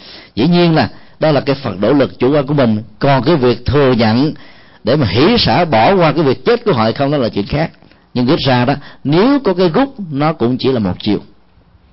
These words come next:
Theo Phật giáo đó, thì, à, đo-, hành động của tâm đó, nó quyết định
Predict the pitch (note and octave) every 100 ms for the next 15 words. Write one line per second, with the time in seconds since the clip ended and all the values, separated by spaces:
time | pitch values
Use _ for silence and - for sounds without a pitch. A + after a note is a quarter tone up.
0 | _ _ - - - - - - E3 D3
1 | A#2 D3 D#3+ F#3+ A#3 A3+ C#3 A#2 A2+ G#2
2 | G2+ - - A2 G#2+ G#2+ E2 G#2+ A2+ G#2+
3 | G#2+ A#2 C#3+ D#3+ D3+ C#3+ D#3 D#3+ E3 B3+
4 | C#4 C#3+ G2+ A2+